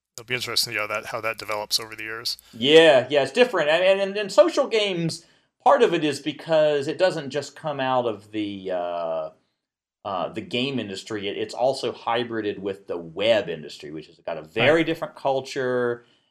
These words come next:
Speaker 2: and it's a very different way of doing things. In a lot of ways, it is kinda logical. In a way, if you think about it, these games are kind of a website.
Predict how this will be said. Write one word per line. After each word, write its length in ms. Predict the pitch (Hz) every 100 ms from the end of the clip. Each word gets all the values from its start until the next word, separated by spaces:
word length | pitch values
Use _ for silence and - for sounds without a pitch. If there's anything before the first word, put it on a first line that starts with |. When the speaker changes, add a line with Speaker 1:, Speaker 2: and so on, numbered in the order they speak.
| _
Speaker 2:
and 80 | 98
it's 120 | 98
a 20 |
very 200 | 92 113
different 280 | 113 113 -
way 140 | 101
of 120 | 95 95
doing 280 | 143 160
things. 240 | 139 123 123
In 60 |
a 40 | 151
lot 160 | 190
of 80 | 254
ways, 180 | 220 190
it 80 | 185
is 140 | 254
kinda 240 | - 233 214
logical. 420 | 214 247 - 151
In 60 |
a 60 | 147
way, 120 | 180
if 100 | 170
you 60 | 143
think 200 | 175 170
about 220 | 151 139
it, 80 | 127
these 160 | 123 113
games 300 | 135 127 123
are 220 | 127 127
kind 260 | - 127 120
of 100 | 101
a 20 | 98
website. 640 | 101 160 - - 76 -